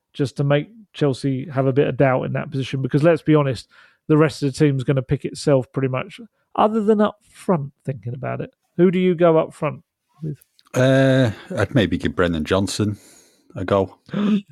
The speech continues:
Speaker 1: You drop Richarlison? Have you let him know of your
Speaker 2: I,
Speaker 1: decision?
Speaker 2: I, I didn't say Richarlison, did I?
Speaker 1: Oh, hello. Okay, go on.
Speaker 2: No, it
Speaker 1: You
Speaker 2: probably,
Speaker 1: are
Speaker 2: it probably
Speaker 1: gonna
Speaker 2: would be
Speaker 1: drop him,
Speaker 2: Richie, to be honest.
Speaker 1: <laughs>
Speaker 2: Uh,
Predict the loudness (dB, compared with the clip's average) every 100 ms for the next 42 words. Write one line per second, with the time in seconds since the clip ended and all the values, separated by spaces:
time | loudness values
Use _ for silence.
0 | -8 -2 -2 0 0 0 -2 -4 -4 -4
1 | -4 -4 -6 -8 -10 -12 _ _ _ _
2 | 0 4 4 4 2 0 2 6 6 6
3 | 4 2 2 2 2 2 0 2 2 2
4 | 2 2 4 2 0 0 -2 -6 -2 2
5 | 2 -2 -8 _ _ -20 -20 -20 _ -2
6 | 2 4 6 4 4 4 4 2 0 0
7 | 0 0 0 0 0 -4 -16 _ _ -12
8 | -2 0 2 2 2 2 0 0 -2 0
9 | 0 0 0 -2 -2 -2 -2 -4 -16 _
10 | -14 -2 -2 -2 -6 -12 -14 -12 -12 -10
11 | -8 -2 0 2 0